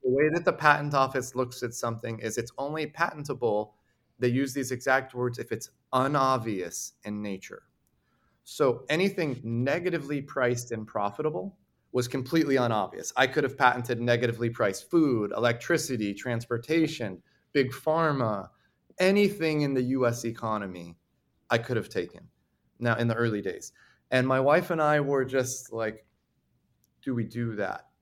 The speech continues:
And the first thing we thought of is like, "Maybe this could be dangerous."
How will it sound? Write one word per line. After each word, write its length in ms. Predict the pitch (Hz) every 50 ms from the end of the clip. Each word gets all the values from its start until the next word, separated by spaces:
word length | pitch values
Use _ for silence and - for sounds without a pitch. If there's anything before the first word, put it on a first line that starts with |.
| _ _ _ _ -
And 160 | 120 123 123
the 40 | 123
first 320 | 120 - 165 175 175 175 -
thing 160 | 170 160 151
we 100 | 143 131
thought 320 | 117 - 123 117 120 113
of 140 | 117 113 104 110
is 140 | 107 -
like, 220 | 110 104 98 - _ _ _ _ _ _ -
"Maybe 180 | 113 131 165 226
this 140 | 220 220 -
could 100 | - 110
be 80 | 98
dangerous." 680 | - - 82 104 160 95 - 101 - - - - -